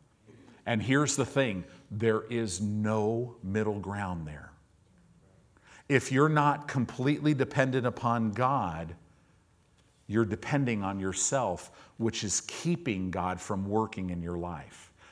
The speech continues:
even though he wants to. Does that make sense? So the Holy Spirit will teach you. He'll teach you how to rest. He'll teach you how to walk this out, what to say, what to do, who to be around, who not to be around,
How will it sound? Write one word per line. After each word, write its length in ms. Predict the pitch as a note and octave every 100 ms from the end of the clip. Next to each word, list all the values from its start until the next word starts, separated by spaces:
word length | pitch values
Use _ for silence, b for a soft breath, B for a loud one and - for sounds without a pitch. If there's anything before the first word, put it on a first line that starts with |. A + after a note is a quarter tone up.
| b
even 260 | C#3 D3
though 160 | C#3+ C#3
he 80 | C3
wants 380 | C3+ A#2+ - -
to. 260 | - D#2+ - - _ _ _ _ _ _ _
Does 120 | A2
that 160 | A#2+ A#2
make 160 | A2+
sense? 540 | - B2 C3+ C#3+ - - B B
So 420 | - - D3+ B2 B B B _
the 100 | C#3+
Holy 420 | A#2+ - F3 F#3+ F#3
Spirit 440 | - - F3+ G#2+
will 160 | A2+ A2
teach 640 | - - F#3+ G3+ - -
you. 220 | G#2+ D2+ - B
He'll 240 | - D#3 A#2
teach 440 | - - C#3+ -
you 100 | A#2
how 200 | G2 G#2
to 80 | G2
rest. 640 | F#2+ G2 D#2 - - - - B B
He'll 220 | C#3 A#2+
teach 500 | - - F#3+ - -
you 140 | G2+
how 180 | F2+ A2
to 100 | G#2
walk 480 | F#2 A2+ B2 B2+ -
this 240 | B2+ -
out, 360 | A#2 A2+ F2 - B B
what 260 | G#2+ C#3 -
to 100 | A#2
say, 480 | - C#3+ C3+ A2+
what 300 | F#2 A2+ C3
to 120 | - A#2
do, 440 | G2 B2 A2+ F2 - B
who 200 | B D#3
to 100 | D#3
be 220 | A#2+ C3 C3+
around, 380 | A#2+ A2+ G2+
who 220 | G2 D3 C#3+
not 320 | C3 C3 C3+
to 100 | C3
be 200 | G2+ F#2+
around, 540 | F2+ E2+ D2 C2+ -